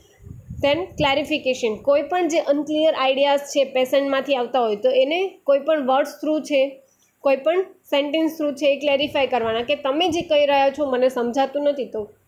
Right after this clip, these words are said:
could you tell me about the again? તમે મને શું ફરીથી એ વસ્તુ repeat કરી શકો છો? તો એ જે clarify કર્યું કે તમે, તમને નથી સમજાતું કે એ શું કહેવા માંગે છે. ઓકે,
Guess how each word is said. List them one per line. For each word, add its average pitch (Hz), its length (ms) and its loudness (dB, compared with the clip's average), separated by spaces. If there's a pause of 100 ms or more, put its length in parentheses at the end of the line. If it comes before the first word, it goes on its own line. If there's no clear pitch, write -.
(1080)
could 330 180 2
you 311 80 -4
tell 269 260 0
me 339 400 -2
about 254 560 0
the 294 160 2
again? 285 300 -4
તમે 262 240 0
મને 269 220 2
શું 320 420 -4 (260)
ફરીથી 311 400 0
એ 339 40 0
વસ્તુ 311 380 -2
repeat 254 360 -6
કરી 233 200 0
શકો 320 280 -2
છો? 320 180 -6
તો 254 300 0
એ 269 180 2
જે 330 140 -4
clarify 349 500 0
કર્યું 233 320 0
કે 285 100 0
તમે, 294 360 0
તમને 320 460 -2 (140)
નથી 370 300 0
સમજાતું 269 520 0
કે - 180 0
એ - 20 2
શું 302 200 -4
કહેવા 208 300 -2
માંગે 190 300 -10
છે. - 180 -16 (340)
ઓકે, 311 200 0